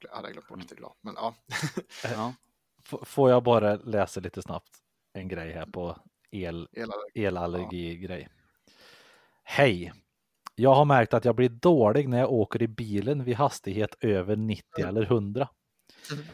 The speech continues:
Speaker 1: Den har
Speaker 3: Det
Speaker 1: skickat
Speaker 3: be-
Speaker 1: min brorsa till mig.
Speaker 3: <laughs> Det börjar sticka i ögonen och gör riktigt ont. Efteråt är jag rödsprängd och det gör ont när jag rör ögonen i olika riktningar. Lite ont i ansiktet också.
Speaker 2: Mhm. Mhm.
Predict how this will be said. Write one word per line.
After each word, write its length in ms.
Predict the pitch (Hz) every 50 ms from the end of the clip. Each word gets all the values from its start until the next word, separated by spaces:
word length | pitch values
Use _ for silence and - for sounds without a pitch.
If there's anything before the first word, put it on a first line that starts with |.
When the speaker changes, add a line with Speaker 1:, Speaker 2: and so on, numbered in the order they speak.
| -
Speaker 1:
Den 80 | - 135
har 40 | 131
Speaker 3:
Det 60 | 120
Speaker 1:
skickat 140 | 120 127 127 135
Speaker 3:
be- 60 | 127
Speaker 1:
min 120 | 117 113
brorsa 240 | 120 127 127 - - _ _ 113 110 120 - - _ -
till 100 | - 214
mig. 520 | 330 339 339 294 262 254 254 - 240 233 240 _ _ -
Speaker 3:
<laughs> 200 | - - _ _
Det 140 | - 160 139
börjar 240 | 143 147 147 151
sticka 440 | - - - 202 185 - - - 165 170
i 60 | 180
ögonen 400 | 175 165 151 131 127 127 127 127
och 100 | 123 113
gör 140 | 110 110 113
riktigt 320 | 127 127 - - 104 -
ont. 420 | - 131 123 120 85 - _ - _ _ _ - _ _ _ -
Efteråt 480 | 151 147 - - - - 139 139 -
är 60 | 147
jag 240 | 143 135 135 131 143
rödsprängd 640 | 156 147 123 101 - - - 110 113 117 113 98 101
och 60 | 95
det 100 | 107 110
gör 140 | 110 107 -
ont 340 | - 135 135 131 117 - _
när 120 | 113 110 110
jag 180 | 113 113 107
rör 180 | 107 104 101 101
ögonen 480 | 117 120 110 95 92 95 101 104 104 113
i 80 | 113
olika 280 | 110 98 90 90 90 92
riktningar. 540 | 92 98 - _ - 87 90 101 98 85 - _ _ _ _ _ _ _
Lite 400 | _ 123 151 143 110 - - -
ont 300 | 143 135 117 104 87 -
i 40 | 120
ansiktet 520 | 117 107 101 92 - - 92 - - 101 107
också. 340 | 95 - - - 127 104 -
Speaker 2:
Mhm. 120 | 90 87 85 90 95
Mhm. 160 | 120 139